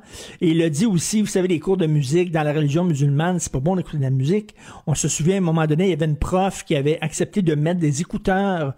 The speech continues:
sur la tête d'une petite fille parce que sa religion lui disait, tu n'as pas le droit d'écouter de la musique. Alors là, le Conseil national des musulmans canadiens préconisait dans son guide, justement, de pouvoir, euh,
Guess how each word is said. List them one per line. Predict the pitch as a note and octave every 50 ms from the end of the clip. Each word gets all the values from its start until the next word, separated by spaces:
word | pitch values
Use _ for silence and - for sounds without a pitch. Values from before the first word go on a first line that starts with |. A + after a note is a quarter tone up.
| - - -
sur | - - F3+ E3+
la | D#3
tête | C#3 - F#3+ F#3
d'une | D#3+ D#3 D3+
petite | D3 - - -
fille | - - F#3 G3 G3
parce | - - C#3 - -
que | - D#3
sa | D3 - - D#3 C#3 C#3
religion | C3+ F3 F#3+ F#3 E3 C#3 D3+ F3+ F#3 G3
lui | F#3+ D#3 C3+ C3+ B2 A#2+
disait, | B2 B2+ D#3 F3+ E3+
tu | - - - D#3
n'as | C#3+
pas | - - F#3
le | F3+
droit | E3 E3+ F#3+
d'écouter | F#3+ F#3+ - - - E3
de | D3+
la | D3+
musique. | C#3+ C#3+ C3+ C#3 F3 G#3+ G#3+ - - - - - - - -
Alors | F#3+ E3+ D#3 D3+ D#3+ E3
là, | F#3 A3+ A#3 A3 - - - - - -
le | E3 D#3 C#3+
Conseil | - F#3 F3 E3 - A3+
national | G#3 F#3+ D#3 - F3+ F3+ F#3+ F#3+
des | F3+ D#3+
musulmans | D3+ C#3 D3+ D#3 D#3 E3+ F3+
canadiens | - D#3+ D3 C3 C3 C3+ F3 G3 G3
préconisait | - F3+ D#3 - F3 E3 D#3 D3+ F3+ G#3+ G3+
dans | F#3 E3
son | D#3 - E3+ D3 D3+
guide, | D3 D#3+ F#3 F#3 F#3
justement, | C#3 B2 C#3+ C#3+ - - D#3+ D3 C#3+ D3+ F3 F#3+ G3
de | F3+ D3+
pouvoir, | C3+ - - - D3+ D3 E3 F3 F3+ G3 G3 F#3 D3 D3
euh, | C3+